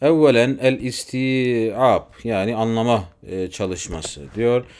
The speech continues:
Et tedribul evvel. Evet, birinci alıştırma. E, ecib bi naam ev la. Evet, naam veya la ile, e, cevapla,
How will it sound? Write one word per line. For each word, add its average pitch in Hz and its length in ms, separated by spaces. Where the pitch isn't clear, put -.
Et 156 140
tedribul 139 580
evvel. 127 540
Evet, 101 260
birinci 110 600
alıştırma. 110 840
E, 101 280
ecib 147 400
bi 117 320
naam 123 520
ev 120 320
la. 92 320
Evet, 117 240
naam 123 420
veya 107 200
la 120 320
ile, 110 360
e, 104 160
cevapla, 104 680